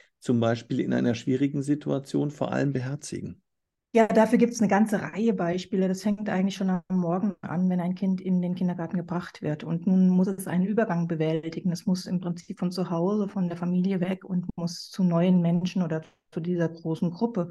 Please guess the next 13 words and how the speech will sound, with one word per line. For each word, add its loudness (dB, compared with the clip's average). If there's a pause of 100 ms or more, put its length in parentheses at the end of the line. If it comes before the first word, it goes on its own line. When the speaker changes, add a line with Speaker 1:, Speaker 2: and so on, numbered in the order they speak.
(440)
Speaker 2:
Und 4
diese 2
Übergänge, 4
da -2
zeigt -2
sich -8
ganz 0
oft, -4
wie 0
stabil -2
ein -2
Kind -2
ist. -8